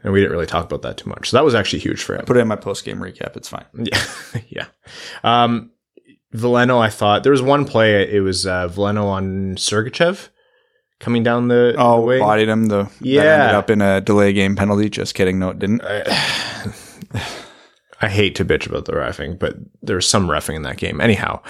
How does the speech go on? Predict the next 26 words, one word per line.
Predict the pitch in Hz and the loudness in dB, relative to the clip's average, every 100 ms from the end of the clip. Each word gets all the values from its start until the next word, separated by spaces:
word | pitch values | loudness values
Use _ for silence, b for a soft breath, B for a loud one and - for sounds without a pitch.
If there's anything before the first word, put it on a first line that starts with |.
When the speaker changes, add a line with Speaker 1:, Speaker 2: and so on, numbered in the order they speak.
| B B B | B B B
Speaker 1:
uh, | 110 | 2
but | 104 107 | 2 2
Veleno | 117 127 135 | 4 4 4
had | 113 104 | 2 2
a | |
really | 101 98 95 | 2 2 0
good, | 87 92 85 92 | -2 -4 -4 -6
uh, | 87 82 - | -6 -6 -6
rush | 98 92 - | -4 -4 -4
down | 92 | -8
the | 87 | -6
side | - 92 | -4 -4
where | 87 | -6
he | 87 135 165 | -4 -4 -4
took, | - 123 143 - | -4 0 0 -2
he | - | -2
absorbed | 131 113 120 131 | -2 2 2 2
a | |
pretty | 95 - - 160 | -2 -4 -2 0
big | 113 95 | 2 2
impact | 104 110 98 | 0 0 -2
from | - | -2
Sergachev, | 95 104 104 - 92 - | 0 2 0 0 -2 0
came | 113 113 | 0 4
out | 110 90 | 2 4
better, | 107 98 80 | 2 2 -2